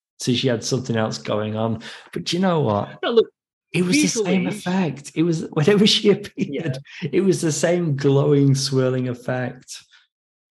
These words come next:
Speaker 2: I thought visually it was pretty cool, and, and she's quite delightful. I found, like,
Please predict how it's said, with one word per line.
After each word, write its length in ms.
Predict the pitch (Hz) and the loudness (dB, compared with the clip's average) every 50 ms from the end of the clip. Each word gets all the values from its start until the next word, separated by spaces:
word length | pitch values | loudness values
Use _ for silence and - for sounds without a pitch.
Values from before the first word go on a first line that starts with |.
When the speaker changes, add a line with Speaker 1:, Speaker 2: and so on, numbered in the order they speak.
| _ _ _ 415 | _ _ _ -10
Speaker 2:
I 60 | 415 | -6
thought 180 | 427 415 269 247 | -4 -4 -4 -2
visually 380 | 277 175 135 143 123 113 117 | -4 -2 -2 -2 -4 -4 -4
it 80 | 107 104 | -6 -6
was 120 | 113 110 - | -8 -10 -10
pretty 320 | - - 110 101 104 98 - | -14 -16 -16 -14 -14 -16 -16
cool, 340 | - - 110 117 170 214 220 | -12 -8 -6 -4 0 0 0
and, 140 | 208 226 269 | 0 -2 -6
and 160 | 240 247 - | -8 -10 -10
she's 220 | - 285 240 - | -10 -10 -10 -10
quite 320 | - - 127 113 - 123 _ | -10 -12 -12 -12 -12 -14 _
delightful. 640 | 127 113 110 101 104 107 120 - - - 139 131 147 | -10 -8 -8 -10 -10 -12 -14 -16 -12 -12 -12 -10 -8
I 80 | 139 127 | -10 -12
found, 560 | - - 127 120 117 110 110 107 110 113 113 - _ _ _ _ _ _ _ _ _ 120 | -12 -12 -12 -10 -10 -10 -10 -12 -14 -16 -18 -20 _ _ _ _ _ _ _ _ _ -8
like, 280 | 113 107 98 101 - | -8 -8 -8 -10 -14